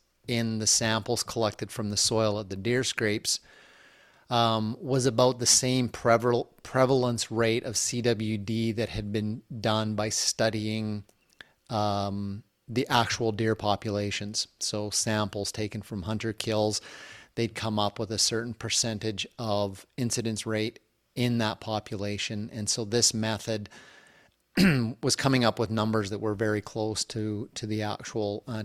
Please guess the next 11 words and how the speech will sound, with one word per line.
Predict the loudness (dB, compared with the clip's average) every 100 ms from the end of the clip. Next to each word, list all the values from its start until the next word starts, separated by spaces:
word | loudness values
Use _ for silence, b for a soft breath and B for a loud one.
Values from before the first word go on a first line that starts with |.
| -2
tissue | 0 0
sampling | -2 -2 -4 -6 -6 -6 -8 -8
methodology. | -2 -2 -2 -2 0 -2 -4 -4
So | -2 0 0 0 B B B B B B B B _
what | 10 12
that | 12 10 10
does | 8 8
is | 4 2
it | 0 4
validates | 10 12 10 6 4 2 0
it | -2